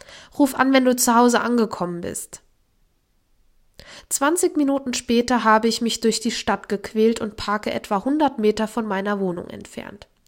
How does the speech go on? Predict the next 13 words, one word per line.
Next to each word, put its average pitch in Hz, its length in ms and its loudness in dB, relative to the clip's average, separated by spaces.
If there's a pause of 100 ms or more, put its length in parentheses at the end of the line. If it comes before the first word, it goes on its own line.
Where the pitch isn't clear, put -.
(500)
Ich - 160 -4
lebe 277 320 4
in 254 140 4
einem 226 240 -2
schmalen 226 500 0
Altbau, 190 560 -4
der 202 220 -2
sich 208 180 -4
zwischen 214 380 -6
zwei 202 340 -2
größere 240 560 -2
Mietshäuser 220 640 -2
gequetscht 214 640 -6